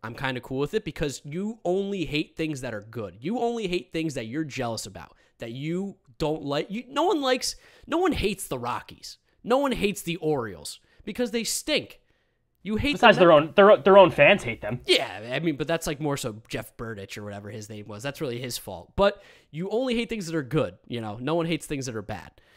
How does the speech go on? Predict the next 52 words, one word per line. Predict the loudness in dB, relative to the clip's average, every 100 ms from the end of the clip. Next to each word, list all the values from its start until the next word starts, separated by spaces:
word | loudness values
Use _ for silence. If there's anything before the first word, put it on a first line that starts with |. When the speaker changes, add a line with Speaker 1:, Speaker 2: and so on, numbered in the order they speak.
| _ _ -6
Speaker 1:
And | -2 0 0 -2 -6 _ _ -12
in | -8
terms | -6 -6
of | -8
sports, | -14 -16 -12
obviously | -10 -10 -12 -12
there's | -14 -16 -18 -10
bad | -10 -8
things | -12 -14
that | -14 -12
everyone | -12 -14 -18
hates. | -18 -12
But | -6 -4
yeah, | -4 -8 _ _
uh, | -12 -12 -2
not | 0 0
the | 0
point | -2
of | -2
the |
story. | -2 -2 -4 -12 _ _
People | 0 0 0 0
were | 2
coming | 2 2
at | 2 4
me | 0
and | 0
saying, | -2 -2
"Oh, | -4 -4
the | -4
Mets | -6 -6
play | -8
in | -8
a |
bad | -8 -10 -12
division. | -10 0 0 2 2 0 -2
This | -6 -8
team | -12 -12
stinks. | -4 -2 -2
They | -4 -6
can't | -6 -8 -10
beat | -12 -10
good | -12 -4
teams." | 0 0 0
Even | -4
today, | -4 -2 -2
people, | -2 -4 -2 -2
when | 0
I | -2
tweeted | 0 2 4
out, | 2
like, | -2